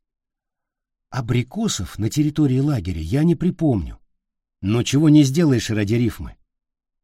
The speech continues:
На наши типовые ответы — скорее положительно, чем отрицательно, последовали типовые каламбуры, вроде «ну и положи свое отношение под подушку». Папик обиделся и прервал заочное общение с неведомой острячкой.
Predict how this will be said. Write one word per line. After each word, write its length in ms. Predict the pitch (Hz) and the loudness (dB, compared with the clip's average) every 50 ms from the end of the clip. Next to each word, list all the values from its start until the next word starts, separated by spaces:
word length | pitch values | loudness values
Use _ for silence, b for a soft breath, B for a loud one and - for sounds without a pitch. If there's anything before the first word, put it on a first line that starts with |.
| _ _ | _ _
На 200 | - 113 113 143 | -2 0 0 2
наши 460 | 127 135 165 175 147 - - 123 107 | 2 2 2 0 0 -2 -2 -2 -2
типовые 580 | 92 - - 117 - 123 120 131 151 139 120 120 | -2 -2 -4 -2 -2 -2 0 2 2 2 2 0
ответы — 600 | 113 - 98 113 135 131 - 123 117 98 71 b b b b _ _ _ _ | -2 -2 -2 -2 0 0 0 0 0 -2 -2 b b b b _ _ _ _
скорее 420 | - - - - 127 120 127 127 123 | -12 -8 -4 -2 0 2 2 2 2
положительно, 680 | - 131 123 131 131 104 117 143 127 - 110 113 113 104 | 0 0 0 0 0 2 2 2 2 2 0 -2 -2 -2
чем 180 | - 131 117 | -2 -2 0
отрицательно, 800 | 120 117 - 110 117 - - 156 165 147 - 117 98 80 69 - - _ _ _ _ _ | 0 -2 -2 -4 -4 -2 -2 -2 -2 -2 -2 -2 -4 -4 -6 -10 -16 _ _ _ _ _
последовали 640 | - 151 147 - - 165 175 165 143 139 131 123 120 | -6 -6 -4 -4 -2 -2 0 0 2 2 2 2 0
типовые 480 | - - - 135 120 117 135 139 135 - | -2 -2 -2 -2 0 2 2 2 2 2
каламбуры, 640 | - 131 131 131 131 127 117 117 110 101 87 87 85 | 0 0 0 2 2 2 2 0 0 0 -2 -4 -6
вроде 500 | 85 107 127 131 - 95 110 104 87 b b b b b b | -4 -2 -2 0 0 0 -2 -2 -4 b b b b b b
«ну 140 | - 220 254 | -4 -2 0
и 80 | 262 - | 0 0
положи 540 | - 190 180 170 165 147 117 156 196 185 | 0 0 0 2 2 0 0 0 0 0
свое 320 | 147 - 143 156 151 147 143 | 0 0 2 2 2 2 2
отношение 560 | 135 - 135 135 123 - 143 143 131 127 123 | 2 2 0 -2 0 0 2 2 2 2 2
под 180 | - 135 - - | 0 -4 -4 -2
подушку». 640 | 135 135 123 131 123 113 - - - 101 78 - _ _ _ _ _ _ _ _ _ - | -2 -2 0 0 -2 -2 -4 -6 -8 -10 -12 -12 _ _ _ _ _ _ _ _ _ -2
Папик 400 | 139 139 139 117 113 117 - 123 | 0 2 2 2 0 -2 -2 -2
обиделся 580 | 113 104 113 160 147 127 123 104 - - 104 | -2 2 2 2 4 2 0 -2 -2 -4 -6
и 200 | 104 - 151 151 | -4 -2 -2 -2
прервал 640 | 151 - 151 160 160 151 143 143 160 156 147 135 113 | 0 2 2 4 4 4 4 2 2 2 2 0 0
заочное 560 | 92 95 123 120 120 123 - - 117 113 110 | 0 -2 -2 0 0 -2 -4 -2 -2 -2 -2
общение 480 | 104 - - - 135 139 127 120 110 101 | -4 -6 -4 -2 0 2 2 2 2 0
с 100 | - - | -2 -2
неведомой 500 | 113 110 101 107 110 104 104 107 110 113 | -2 0 0 0 -2 -2 -2 -2 -2 -4
острячкой. 720 | 110 - - - 98 82 71 - - - - 62 - | -4 -6 -8 -8 -8 -8 -8 -10 -16 -18 -20 -20 -20